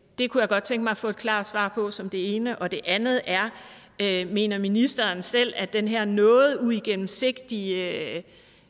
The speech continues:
øh, sagsbehandling i, øh, Kirkeministeriet lever op til den vejledning, som, eller den erklæring, som biskopperne kom med, at, øh, hvis der opstår seksuelle krænkelser,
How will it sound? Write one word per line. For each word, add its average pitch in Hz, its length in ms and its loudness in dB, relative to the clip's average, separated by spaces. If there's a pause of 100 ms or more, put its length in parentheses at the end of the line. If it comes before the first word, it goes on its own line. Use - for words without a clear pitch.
(140)
øh, 190 220 -2
sagsbehandling 202 1000 -2
i, 220 180 2
øh, 190 140 2
Kirkeministeriet 208 1040 0 (380)
lever 196 340 2
op 233 260 2
til 247 140 -2
den 208 180 0
vejledning, 190 600 0
som, 175 320 -4
eller 170 160 -2
den 185 200 -4
erklæring, 180 480 -2
som 196 180 -4
biskopperne 190 600 -4
kom 233 240 -2
med, 202 400 -4
at, 156 240 -2
øh, 180 160 -4
hvis 175 160 -6
der 170 180 -6
opstår 233 400 0
seksuelle 208 500 -4
krænkelser, 190 520 -6